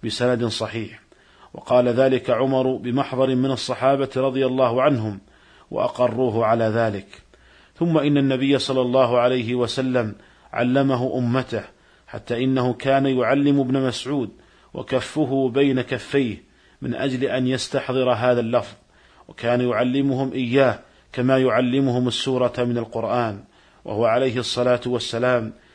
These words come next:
يعلم ب-، بأنه سوف يموت، ولم يقل: "بعد موتي قولوا السلام على النبي"، بل علمهم التشهد كما يعلمهم السورة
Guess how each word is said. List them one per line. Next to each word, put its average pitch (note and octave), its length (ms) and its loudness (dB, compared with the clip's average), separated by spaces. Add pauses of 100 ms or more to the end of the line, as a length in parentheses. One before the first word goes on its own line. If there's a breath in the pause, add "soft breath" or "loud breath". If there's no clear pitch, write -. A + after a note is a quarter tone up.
(160 soft breath)
يعلم B2+ 560 4
ب-، B2 420 -8
بأنه C3 580 0
سوف C3 340 0
يموت، B2 640 0 (380 soft breath)
ولم D#3+ 280 4
يقل: D3 320 2
"بعد C3 260 4
موتي C3+ 440 0
قولوا B2+ 520 0 (300 loud breath)
السلام B2 560 0
على A#2+ 180 2
النبي"، A2+ 480 -4 (420 soft breath)
بل F#2 120 -10
علمهم B2+ 580 0
التشهد B2+ 800 -2 (280 soft breath)
كما C3 280 2
يعلمهم B2+ 680 0
السورة B2+ 460 -2